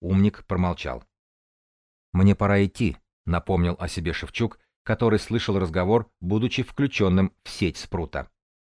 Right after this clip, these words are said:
Посмотрю на местах, совпадает ли почерк хищений. Баянова кивнула, отпуская заместителя, подождала, пока он уйдёт. Снова вызвала умника. «Нашли Лондона?»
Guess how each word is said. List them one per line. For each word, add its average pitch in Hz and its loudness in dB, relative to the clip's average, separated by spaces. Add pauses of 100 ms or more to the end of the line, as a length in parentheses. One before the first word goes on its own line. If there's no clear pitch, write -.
(760)
Посмотрю 110 0
на 123 4
местах, 101 0
совпадает 95 -4
ли 87 -4
почерк 95 -4
хищений. 80 -6 (720)
Баянова 107 4
кивнула, 120 4
отпуская 113 -2
заместителя, 95 0 (240)
подождала, 90 0
пока 101 -2
он 92 2
уйдёт. 85 -2 (280)
Снова 95 0
вызвала 87 -2
умника. 76 -4 (760)
«Нашли 90 0
Лондона?» 85 2